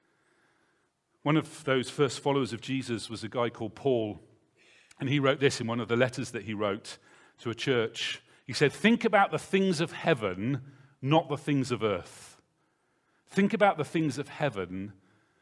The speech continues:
not the things of earth." What are you giving your life to?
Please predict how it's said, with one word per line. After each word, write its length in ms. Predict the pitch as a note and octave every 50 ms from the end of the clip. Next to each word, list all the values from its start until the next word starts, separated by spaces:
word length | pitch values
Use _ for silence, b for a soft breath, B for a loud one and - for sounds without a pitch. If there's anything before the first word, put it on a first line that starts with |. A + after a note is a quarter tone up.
| b b b b
not 180 | B2+ C#3 D3+ C#3
the 80 | B2+
things 320 | - - - A#2+ A2+ G#2 G#2+
of 140 | G2+ F2
earth." 580 | F#2+ F2+ E2+ D#2+ - - - - - - - - _ _ _ _ _ _ _ _ _ _ _ _ b b b b b b b b b b
What 140 | - F3+ A3
are 40 | A#3
you 120 | A#3 G#3+
giving 260 | D3 - G3 D3+ E3 D3+
your 180 | C#3+ C3+ B2+ B2
life 400 | A2+ A2+ A2+ A#2 A2+ - - - - -
to? 280 | - G2+ F2+ E2+ D#2+